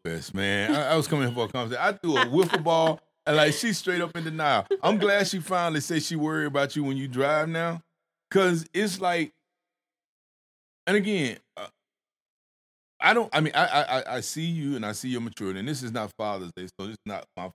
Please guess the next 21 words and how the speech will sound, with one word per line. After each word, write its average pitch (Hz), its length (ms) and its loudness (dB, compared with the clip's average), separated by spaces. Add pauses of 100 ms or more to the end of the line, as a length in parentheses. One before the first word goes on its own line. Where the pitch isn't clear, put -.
I 95 80 -6
mean, 98 100 -4
I 92 120 -6
can't 104 180 -10
give 98 40 -8
you 98 80 -4
my 87 200 -8
father's, 104 320 0
so 101 60 -6
I 104 40 -8
gotta 101 180 -6 (160)
hold 135 160 4
that 120 80 4
one 110 80 2
for 92 120 -8
Father's 104 400 2
Day. 87 220 -6 (260)
I 147 120 4
see 175 180 -2
your 160 120 4
maturity, 139 500 0